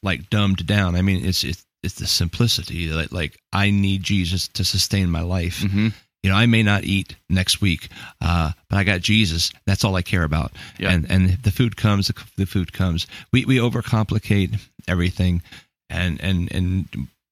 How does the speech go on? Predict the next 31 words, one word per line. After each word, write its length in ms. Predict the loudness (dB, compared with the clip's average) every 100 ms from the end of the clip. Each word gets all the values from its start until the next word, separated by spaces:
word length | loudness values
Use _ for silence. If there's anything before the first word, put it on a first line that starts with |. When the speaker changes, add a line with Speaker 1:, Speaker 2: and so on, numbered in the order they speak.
| -20
Speaker 1:
create 380 | -6 0 2 2
shows. 480 | 2 4 2 0 -4 -14
<laughs> 120 | -10
They'll, 420 | -6 2 4 6 4 2 -6 0
they'll 200 | 0 2
come 220 | 2 2
up, 140 | 2 -4 -16 -4
they'll 80 | 0
stand 320 | 2 4 4
up 60 | 4
and 80 | 4
say, 200 | 2 2 -2 -2
"We're 100 | 0
gonna 140 | 2 2
sing 280 | 4 4
one 180 | 4 2
praise 400 | 2 2 4 2
hymn 320 | 2 2 2 -2 _ _ -4
and 180 | 2 4
one 160 | 4 4
worship 320 | 2 0 0
hymn, 320 | 2 4 2 -2 -20 _ _ -2
and, 400 | 2 4 4 4
uh, 240 | 4 2 0 -6 _ _ _ _ _ _ _ _ _ _ -4
then 180 | 0 2
we'll 140 | 2
do 280 | 0 2 2
whatever." 360 | 2 0 -2 -6 -12 -20 _ _ _ 0
And 180 | 4 4
that 180 | 2
one 880 | -2 -8 -2 2 4 4 4 4 2